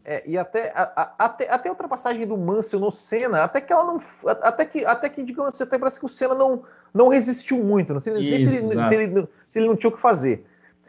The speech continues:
Speaker 1: E aí o Mansell começou a abrir, né? Então, assim, parecia naquele momento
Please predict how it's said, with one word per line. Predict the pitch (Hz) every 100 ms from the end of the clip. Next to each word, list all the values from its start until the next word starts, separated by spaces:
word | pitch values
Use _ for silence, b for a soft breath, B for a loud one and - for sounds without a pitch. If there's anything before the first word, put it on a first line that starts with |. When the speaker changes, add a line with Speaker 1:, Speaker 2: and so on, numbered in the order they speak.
| b _
Speaker 1:
E | 285
aí | 277 311
o | 285
Mansell | 247 330 - 247
começou | 220 180 - 160
a | 135
abrir, | 123 104 - _ _ _ _ _
né? | 135 175 190 - _ _ _ _ -
Então, | 196
assim, | 226 214
parecia | - 208 226 220 - 269 262
naquele | - 220 208
momento | 160 143 220 262 120